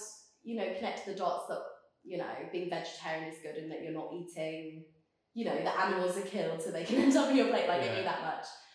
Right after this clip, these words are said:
Speaker 1: Um, but I didn't quite make the tie between, like, the dairy industry,
Speaker 2: Mm.
Speaker 1: um, and, like, you know, the meat industry and how it's all very,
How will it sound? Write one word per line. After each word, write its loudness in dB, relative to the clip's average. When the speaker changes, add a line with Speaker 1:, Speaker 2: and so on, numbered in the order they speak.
Speaker 1:
Um, 0
but 2
I 2
didn't -2
quite 2
make -2
the -6
tie -2
between, -8
like, -14
the -2
dairy -2
industry, -6
Speaker 2:
Mm. -8
Speaker 1:
um, -6
and, -16
like, -18
you -10
know, -8
the -6
meat -8
industry -12
and -14
how -10
it's -12
all -10
very, -12